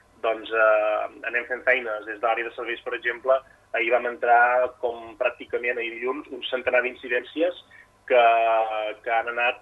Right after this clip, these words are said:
succeint, eh, per Palafrugell, eh, les últimes setmanes. Per Palafrugell no, les últimes setmanes. Per tant, ens anem posant mica en mica, eh, al dia.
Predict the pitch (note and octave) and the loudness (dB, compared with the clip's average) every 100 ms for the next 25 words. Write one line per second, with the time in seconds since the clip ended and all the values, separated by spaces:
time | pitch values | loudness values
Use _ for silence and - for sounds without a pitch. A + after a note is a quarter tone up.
0 | - - C3+ - B2+ B2 C3+ D#3 - _ | -14 -14 -12 -10 -8 -6 -8 -12 -18 _
1 | _ A#2+ A2 G#2+ G#2+ G#2+ G#2+ G#2+ A2+ A2 | _ -2 0 2 0 -2 -4 -6 -8 -6
2 | - - - A#2 B2+ C#3+ D#3 D3 A#2 A2+ | -4 -4 -6 -4 4 4 4 2 2 2
3 | A2+ A2 A2 B2 B2 B2 - B2+ A#2+ B2+ | 0 -4 -6 -6 -4 -4 -4 -6 -2 -2
4 | G#2+ - _ _ - G#2+ G#2+ G#2+ A#2 A2+ | -2 -12 _ _ -12 -6 -4 -2 -4 -4
5 | B2 C3+ A2+ B2+ A#2+ A#2 - A#2 A2+ - | -4 -4 -6 -8 -6 -6 -2 -2 -2 -4
6 | A2+ A2+ A2+ A2 _ _ - - B2 C3 | -6 0 0 0 _ _ -12 -8 -2 2
7 | D3+ D#3 C#3 C3 B2 C#3 C3+ A#2 A#2 A#2 | 2 0 2 2 2 -4 -2 -2 -4 -4
8 | A2+ A2 G#2+ G#2 G#2+ A2+ G#2 G2+ G#2 A#2 | 2 4 4 2 0 -2 -4 -4 -6 -8
9 | A2+ C3 D3 | -10 -4 4